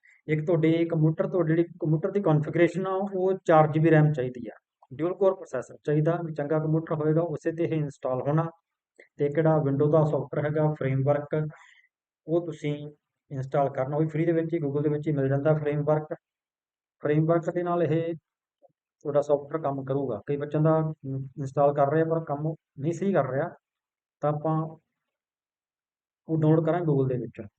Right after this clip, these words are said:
ਫਰੇਮਵਰਕ ਸਾਫਟਵੇਅਰ ਨੂੰ ਇੰਸਟਾਲ ਕਰਨ ਤੋਂ ਬਾਅਦ ਫਿਰ ਆਪਾਂ ਇਸ ਸਾਫਟਵੇਅਰ ਨੂੰ ਇੰਸਟਾਲ ਕਰਨਾ, ਫਿਰ ਆਪਣੇ ਇਹ ਸਹੀ ਕੰਮ ਕਰੇਗਾ।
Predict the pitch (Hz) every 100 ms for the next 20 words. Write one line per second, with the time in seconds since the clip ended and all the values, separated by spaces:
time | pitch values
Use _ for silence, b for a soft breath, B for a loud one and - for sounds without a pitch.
0 | _ _ _ _ _ _ _ _ _ _
1 | _ _ _ _ _ _ - 143 143 170
2 | 165 165 156 156 165 170 165 143 135 139
3 | 143 147 156 160 160 151 156 170 175 170
4 | 165 185 _ - 147 156 151 147 127 143
5 | 139 131 143 156 151 139 139 143 143 156
6 | - _ _ _ _ _ _ _ _ _
7 | 127 147 - 156 156 139 - 139 139 107